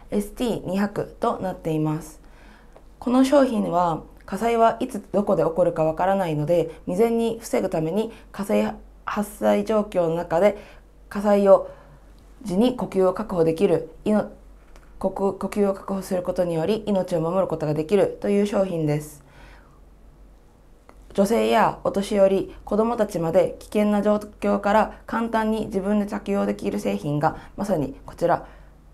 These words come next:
火災避難マスク、スムトーンとなっております。商品の説明を詳しくさせていただきますと、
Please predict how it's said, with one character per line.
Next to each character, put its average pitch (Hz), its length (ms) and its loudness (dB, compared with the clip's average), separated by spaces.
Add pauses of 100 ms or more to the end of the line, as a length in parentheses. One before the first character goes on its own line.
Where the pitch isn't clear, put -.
(140)
火 - 100 -10
災 208 220 2
避 208 100 -4
難 202 220 0
マ 202 100 0
ス - 120 -12
ク、 - 240 -8
ス - 160 -10
ム 190 100 -6
ト - 80 -2
ー 180 240 0
ン 156 60 -6
と 175 80 -2
な 175 100 -2
っ 156 80 -10
て - 80 -6
お 143 80 0
り 143 100 -4
ま 143 200 -6
す。 - 180 -18 (760)
商 277 200 0
品 226 240 0
の 180 80 -2
説 185 280 -8
明 180 140 -2
を 175 60 -2
詳 185 220 -4
し - 80 -12
く 170 80 -8
さ 160 160 -8
せ - 80 -14
て - 80 -8
い 170 60 -6
た 170 80 -6
だ 175 100 -6
き 170 100 -12
ま 170 160 -6
す - 100 -14
と、 185 300 0